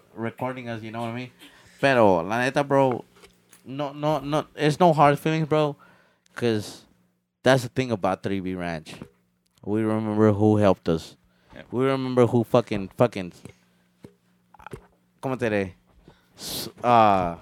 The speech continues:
Speaker 2: Who supported y'all?
Speaker 1: No, no, fuck that. <laughs>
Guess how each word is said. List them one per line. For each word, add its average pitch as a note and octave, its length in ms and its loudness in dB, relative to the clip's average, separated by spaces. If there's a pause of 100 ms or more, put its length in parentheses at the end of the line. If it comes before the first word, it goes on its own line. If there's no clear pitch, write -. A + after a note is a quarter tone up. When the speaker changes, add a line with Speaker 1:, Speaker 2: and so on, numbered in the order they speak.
(420)
Speaker 2:
Who B2 80 -12
supported B2 360 -2
y'all? G2 160 -10 (300)
Speaker 1:
No, E3 220 0
no, A#2 160 -6
fuck - 300 -6
that. E2+ 220 -8 (200)
<laughs> G#3+ 1800 -4